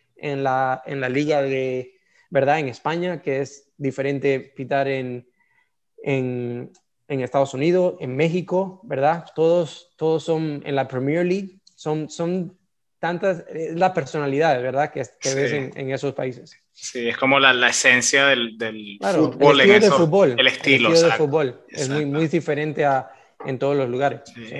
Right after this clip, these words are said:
Speaker 2: a mí me parece, por, por lo que yo veo, creo que el, el fútbol suramericano creo que es uno de los más difíciles para, para un
Speaker 1: Oh.
Speaker 2: árbitro,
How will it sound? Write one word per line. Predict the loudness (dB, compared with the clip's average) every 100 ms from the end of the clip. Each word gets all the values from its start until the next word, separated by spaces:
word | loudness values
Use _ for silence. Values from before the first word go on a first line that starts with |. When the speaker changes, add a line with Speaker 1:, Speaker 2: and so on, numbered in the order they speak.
| -4
Speaker 2:
a | 2
mí | 4
me | 6
parece, | 4 2 2 2
por, | 2 2
por | 0
lo | 2 0
que | 0
yo | 0
veo, | 2 2 2
creo | -2 -4
que | -4
el, | -4
el | -10 -14
fútbol | -10 -10 -8 0 2 2 -2 -4
suramericano | -2 -2 2 4 4 2 -2 -2 0 0 -2 -6 _ _ -20 -20 _ _ _ _ 2
creo | 2 4
que |
es | 0
uno | 0 -2
de |
los | -2 -2
más | -2 -2
difíciles | -4 -4 -2 -4 0
para, | 0 2 -2 -4
para | -2 0
un | 2
Speaker 1:
Oh. |
Speaker 2:
árbitro, | 2 2 2 0 0